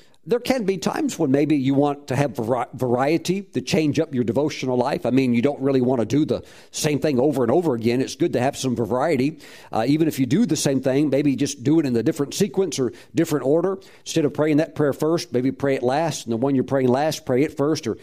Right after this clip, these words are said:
change it up or do things like that. But sometimes you just have to keep pushing and keep praying.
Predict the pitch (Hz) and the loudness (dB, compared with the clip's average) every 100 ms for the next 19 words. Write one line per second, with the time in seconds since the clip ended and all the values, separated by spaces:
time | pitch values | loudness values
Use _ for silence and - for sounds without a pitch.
0 | - - 151 147 123 - 120 120 160 147 | -14 -2 0 2 2 0 0 0 0 0
1 | 131 135 123 165 170 - - - - 101 | 0 -2 -2 -2 -2 -4 -18 -20 -4 0
2 | 226 143 - - - - - _ - - | 0 -2 -6 -20 -20 -20 -20 _ -20 -20
3 | - - - - - - 196 254 214 165 | -20 -20 -20 -20 -20 -4 -2 0 0 2
4 | 160 - - 151 180 190 - 175 180 165 | 0 -4 -8 -4 -2 -2 -2 -4 -2 -6
5 | 160 156 156 170 - - - - - - | -2 0 0 -2 -14 -20 -20 -20 -20 -2
6 | 269 - 120 82 - - - - 147 151 | 0 0 -4 -6 -16 -20 -20 -6 -4 -2
7 | 147 151 151 - - 196 185 110 87 76 | 0 0 -2 -16 -6 -2 0 0 -4 -10